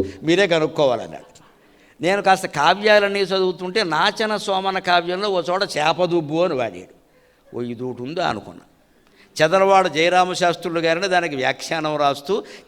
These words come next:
చేప దుబ్బు అని దానికి పేరు అందించాడు. దుబ్బుగా పెరిగిన గడ్డి, దాంట్లో చేప గుడ్లు పెడుతుంది, అందుకని చేప దుబ్బు అన్నారు అన్నాడు. ఇప్పుడు కుక్క కాటుకు వాడాల్సింది చేప దుబ్బు అమ్మ, చెప్పు దెబ్బ కాదు,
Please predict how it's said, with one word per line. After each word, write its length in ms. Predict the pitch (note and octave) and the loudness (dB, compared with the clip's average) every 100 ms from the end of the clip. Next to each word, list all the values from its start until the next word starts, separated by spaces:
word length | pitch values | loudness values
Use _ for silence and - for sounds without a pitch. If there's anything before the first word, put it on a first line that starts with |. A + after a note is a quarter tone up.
| - | 0
చేప 300 | D3 G3+ G#3+ | 2 4 2
దుబ్బు 320 | F#3+ F#3+ E3 | 0 0 2
అని 120 | G3+ | 0
దానికి 320 | F#3+ F#3+ F3+ D3 | 4 4 2 0
పేరు 240 | D#3 F3 | 0 0
అందించాడు. 340 | F3 F3 G3 | 0 -2 -2
దుబ్బుగా 500 | F#3 C#3+ D3+ F#3 G3 | -2 -4 -2 2 4
పెరిగిన 380 | F#3+ F#3 F3 F3 | 2 0 0 0
గడ్డి, 600 | D#3 B2+ B2 D#3 C4 - - - | 0 0 0 0 0 -2 -8 -2
దాంట్లో 440 | D#3 G3 A3 A#3+ | 2 2 2 -2
చేప 380 | B3 F3+ F#3 G#3+ | -2 2 2 2
గుడ్లు 400 | A3 D#3+ E3 A3 | 0 -2 -2 -2
పెడుతుంది, 460 | G#3 G3+ F3+ G3+ C4 | 0 0 0 0 2
అందుకని 360 | G3+ F#3+ B3 | 2 0 -4
చేప 360 | B3+ F#3 F#3+ F#3+ | 0 4 4 2
దుబ్బు 300 | F3 F3+ F#3+ | -2 2 4
అన్నారు 380 | G3 D3 B2+ C3 | 4 4 2 2
అన్నాడు. 320 | D#3 F2 D2 - _ _ _ _ _ | 0 -4 -16 -18 _ _ _ _ _
ఇప్పుడు 180 | - A#3+ | -10 -8
కుక్క 300 | A#3+ F3 B3+ | -4 -2 0
కాటుకు 380 | A#3+ A3 A#3 A#3 | 2 2 2 2
వాడాల్సింది 520 | F#3 G3+ G#3 G#3 A3 | 4 4 2 -2 -4
చేప 320 | - E3+ G3 | -2 -2 -2
దుబ్బు 260 | G3+ G3+ F3+ | -2 -2 -2
అమ్మ, 160 | F3+ | -2
చెప్పు 300 | F#3 D3+ C#3+ | -4 -4 -2
దెబ్బ 200 | G3+ G3 | 0 0
కాదు, 280 | C3+ A#2 - | -4 -8 -12